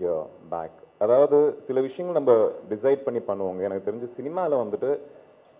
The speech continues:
நம்ம வந்து ஒரு கதையா தான் கேட்குமே தவிர, அது தெலுங்கு படமா, தமிழ் படமா அப்படின்னு சொல்லிட்டு எனக்கு, நான் அந்த மாதிரி பார்க்கல. ஒரு நல்ல கதை கேட்கும்போது, "ஓகே, எந்த மொழியா இருந்தா என்ன?" அப்படின்னு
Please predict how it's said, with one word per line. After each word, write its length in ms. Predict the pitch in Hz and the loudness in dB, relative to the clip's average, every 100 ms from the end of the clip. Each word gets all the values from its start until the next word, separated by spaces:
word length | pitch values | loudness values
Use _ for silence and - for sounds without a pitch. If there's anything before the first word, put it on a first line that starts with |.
| _ _ _ - | _ _ _ -8
நம்ம 180 | 113 120 | -4 0
வந்து 500 | 127 143 151 139 - | 0 0 2 2 0
ஒரு 200 | 117 107 117 | -4 -4 0
கதையா 340 | 117 160 170 | 2 4 2
தான் 140 | 170 | 2
கேட்குமே 360 | 147 139 135 131 | 0 -4 -2 0
தவிர, 280 | 123 120 127 | 2 4 2
அது 220 | 113 101 | 0 -2
தெலுங்கு 380 | 110 117 123 117 | -4 -4 -4 -4
படமா, 280 | 107 107 101 | -4 -6 -6
தமிழ் 200 | 104 101 | -6 -4
படமா 400 | 101 98 98 92 | -4 -4 -8 -8
அப்படின்னு 220 | 95 98 | -10 -10
சொல்லிட்டு 280 | 95 90 92 | -12 -10 -8
எனக்கு, 680 | 95 101 - 98 92 85 - - | -6 -8 -8 -6 -6 -6 -10 -10
நான் 160 | 92 95 | -10 -8
அந்த 40 | |
மாதிரி 200 | 104 110 95 | -10 -6 -4
பார்க்கல. 300 | 95 - 101 | -4 -4 -6
ஒரு 100 | 95 | -4
நல்ல 220 | 98 123 | -4 0
கதை 220 | 123 113 | 0 0
கேட்கும்போது, 600 | 113 104 101 104 107 113 104 | -4 -8 -4 -2 -2 -2 -2
"ஓகே, 240 | - 90 | -4 -8
எந்த 180 | 92 110 | -6 -6
மொழியா 280 | 107 110 110 | -6 -2 -2
இருந்தா 200 | 101 98 | -2 -6
என்ன?" 260 | 90 92 | -6 -10
அப்படின்னு 220 | 90 92 | -10 -12